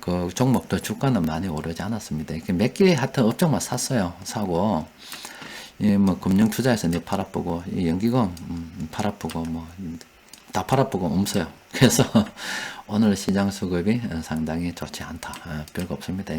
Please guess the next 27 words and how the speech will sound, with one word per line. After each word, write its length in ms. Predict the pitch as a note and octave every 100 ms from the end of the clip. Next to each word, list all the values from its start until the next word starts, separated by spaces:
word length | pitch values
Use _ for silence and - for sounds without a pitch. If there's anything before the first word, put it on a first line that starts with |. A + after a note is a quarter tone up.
| B2+ - - - - - - - - - - -
자, 160 | F#2
수급 300 | - G3 F3+
분석표 580 | - D#3 C#3+ C3+ - B2+
검색을 360 | F#2+ F#2 G2+ F#2+
통해서 460 | E2+ - A#2+ E2+ -
세력들이 640 | - A#2 B2 A#2+ G#2+ A2+
매수하고 420 | F2 E2 A2 G#2+
있는 140 | F2 E2
종목들 680 | F2+ E2 - D#2 F#2 C3+ -
보니까 340 | F#2 - F2
세 240 | - G#2
개 100 | F3
있던데 540 | D3 - D#2+ F2+ F#2 E2 -
별로 180 | A2+
없으니까 380 | B2+ - A2+ -
좀 160 | - E2
보도록 280 | - - F2+
합시다. 280 | - F2 E2 C3 - - _ - - - - - - - - -
지금 240 | - A#2 A#2+
나노 340 | D#3 G3+ F#3
신소재 720 | - E3+ E3 - C#3 B2 A#2
같은 320 | G#2+ - G#2
경우는 520 | F2 F2+ G#2+ E2+ F#2+ A2
얼마 200 | A#2+ A#2
전에 200 | A2+ A2
공포 480 | B2 - - A2+
지수, 340 | G#2 A2 -